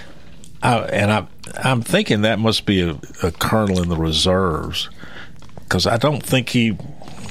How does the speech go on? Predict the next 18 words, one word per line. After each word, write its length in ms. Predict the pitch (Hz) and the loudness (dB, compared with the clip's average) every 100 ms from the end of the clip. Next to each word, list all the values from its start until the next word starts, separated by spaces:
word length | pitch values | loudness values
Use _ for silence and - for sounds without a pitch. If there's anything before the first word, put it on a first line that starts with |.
| 110 | -4
was 240 | 95 95 87 | 0 2 0
full-time 960 | - 127 113 104 - 110 104 95 87 80 | 0 2 4 2 2 2 4 2 0 -2
in 120 | 90 | 0
the 60 | 85 | 2
military. 440 | 90 85 90 90 | 2 2 2 2
But 140 | 95 | 4
anyway, 320 | 139 160 113 110 | 4 4 4 4
he, 240 | 120 110 107 - - - - - - - - - | 2 0 -6 -12 -14 -16 -14 -6 -4 -4 -4 0
whether 440 | 95 101 135 131 | 2 4 4 4
reserve 520 | 120 110 135 151 147 - | 4 4 4 4 2 0
or 220 | 120 117 | 2 2
active 400 | 117 127 123 104 | 4 2 2 2
duty, 340 | 113 135 87 | 4 4 2
he 360 | 87 104 107 98 - | 0 2 2 0 -2
retired 500 | 98 85 95 107 107 | -2 0 2 4 4
as 160 | 95 90 | 2 -2
a 40 | |
colonel 460 | - 139 131 87 | 0 2 2 2